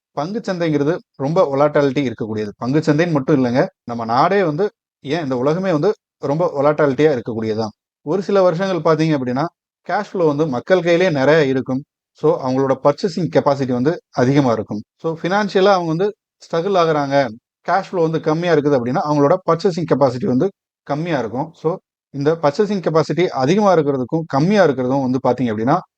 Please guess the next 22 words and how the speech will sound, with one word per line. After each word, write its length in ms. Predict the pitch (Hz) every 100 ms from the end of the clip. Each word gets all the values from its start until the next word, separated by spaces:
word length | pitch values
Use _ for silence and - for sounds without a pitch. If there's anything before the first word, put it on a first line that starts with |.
| _ _
கம்பெனிஸ் 460 | 151 196 226 180 143
வந்து 180 | 139 160
இம்பாக்ட் 380 | 135 135 131 -
பண்ணும். 240 | 104 98 _ _
மக்கள் 360 | 131 147 - 185 185 _
பர்ச்சேசிங் 480 | 156 151 208 208 175
கெப்பாசிட்டி 400 | 165 156 143 143
வந்து 180 | 143 170
அவங்க 180 | 139
கிட்ட 160 | 135 151
அதிகமா 320 | 131 143 185 175
இருக்கு 200 | 139 127
அப்படின்னா 260 | 120 131 165 _ -
பொருளை 340 | 160 190 175 170
எவ்வளவு 280 | 135 170 170
விலை 140 | 156
கொடுத்து 240 | 156 147 151
வேணாலும் 280 | 139 156 135
வாங்குறதுக்கு 440 | 135 127 117 110
வந்து 120 | 110 170 _ _ -
தயாரா 260 | 123 143
இருப்பாங்க, 340 | 135 - 113